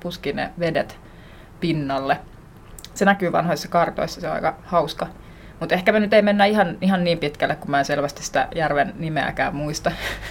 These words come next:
<laughs> Mutta, ö, Pasilahan on, niinku, siinä on tietysti ollut pari tilaa varhaisemmin, mutta oikeastaan, niinku, Pasila, niinku,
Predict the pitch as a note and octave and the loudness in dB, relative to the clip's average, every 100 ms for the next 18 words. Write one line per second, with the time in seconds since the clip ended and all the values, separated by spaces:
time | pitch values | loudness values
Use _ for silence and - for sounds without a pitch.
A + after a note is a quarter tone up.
0 | - - - - - G3 G#3 F3 E3 D#3+ | -14 -8 -8 -6 2 2 4 2 0 -2
1 | - - - A3+ - D#3+ - - - - | -6 -12 -10 -12 2 6 6 4 -4 -16
2 | - - F#3+ G#3+ C#4 B3+ A3+ F#3+ F#3+ F#3+ | -18 0 2 4 4 4 4 2 0 -4
3 | F3 E3+ F#3+ G3 F#3 F3+ F#3+ F3+ - E3 | -4 -4 -2 0 0 2 0 0 -4 -6
4 | - - - F3 G3 F#3 F3 - E3+ F3 | -8 -16 0 4 6 4 2 2 2 2
5 | E3+ F3+ F3 E3 C#3+ C3+ - - - - | 0 2 4 4 4 2 0 -12 -18 -20
6 | - - - - D#3+ D#3 E3 E3+ D#3 D3 | -18 -18 -18 -6 0 0 0 -2 0 0
7 | E3+ F3 - E3+ D#3+ - - - - E3 | 2 2 2 2 2 -4 -12 -18 0 0
8 | E3 F3+ E3 C#3 - C#3 | 2 0 2 2 0 -8